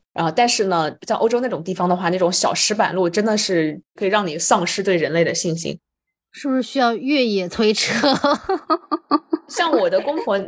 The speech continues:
Speaker 1: 家那边的推车就会轮子比较大。
Speaker 2: 嗯。
Speaker 1: 但是在那些地方，很多时候也是有租赁推车服务的。像比如说，
Speaker 2: 嗯。
Speaker 1: 我知道哥本哈根机场是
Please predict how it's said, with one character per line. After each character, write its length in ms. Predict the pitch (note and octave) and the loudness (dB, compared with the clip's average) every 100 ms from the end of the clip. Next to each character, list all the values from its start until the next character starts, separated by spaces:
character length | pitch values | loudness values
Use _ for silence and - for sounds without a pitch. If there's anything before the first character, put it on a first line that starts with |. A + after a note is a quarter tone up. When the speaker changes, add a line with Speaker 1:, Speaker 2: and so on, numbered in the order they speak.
| G3 | -2
Speaker 1:
家 160 | B3 B3+ | 2 2
那 120 | C4+ | 0
边 220 | A#3 A3+ | -2 -2
的 80 | A3 | -2
推 220 | - A3+ | 0 0
车 220 | A3 A3+ | 0 -2
就 200 | A3 A#3 | 0 -2
会 240 | G#3+ A3+ G3+ | -2 -6 -8
轮 200 | - F3 | 2 2
子 100 | G3+ | 2
比 80 | C4+ | -2
较 100 | C#3+ | -4
大。 280 | - A#3 - - - | -2 -2 -2 -6 -6
Speaker 2:
嗯。 480 | G3+ F#3 D#3+ D3+ E3+ _ _ | -2 0 -2 -6 -14 _ _
Speaker 1:
但 120 | D#4+ | -6
是 140 | D#4+ D#4 | -2 0
在 160 | D#4+ | 0
那 140 | D#4+ D#4+ | 0 0
些 120 | D4 | 0
地 140 | D4 | 0
方， 180 | C4+ C4+ | 0 -2
很 180 | B3 D#3+ | -2 -4
多 200 | G3+ C#4 | 2 2
时 200 | D#4 G3+ | 2 -4
候 260 | - B3 A3+ | -2 0 0
也 180 | F3 | 2
是 200 | - - | 2 2
有 180 | C#4 C3+ | 0 0
租 180 | - D4 | -2 0
赁 160 | D#4+ A3 | 0 0
推 160 | G3 | -2
车 180 | F#3+ G3 | 2 2
服 260 | F#3+ - C#3+ | 2 -2 0
务 100 | C#3+ | 0
的。 180 | A#2 - _ _ - | 0 -4 _ _ 0
像 240 | B3+ A3 | 2 2
比 80 | G#3+ | 0
如 120 | F#3+ | -2
说， 160 | E3+ F#3+ | 0 2
Speaker 2:
嗯。 40 | |
Speaker 1:
我 60 | E3+ | 2
知 160 | - E3+ | -2 -2
道 400 | F3 D#3+ C3+ D3 | 0 2 0 -2
哥 180 | - G3+ | -2 -4
本 100 | D#3 | -2
哈 120 | E3 | 0
根 120 | F3 | 2
机 120 | F3+ | 2
场 200 | F3+ - | -2 -4
是 160 | E3+ | -4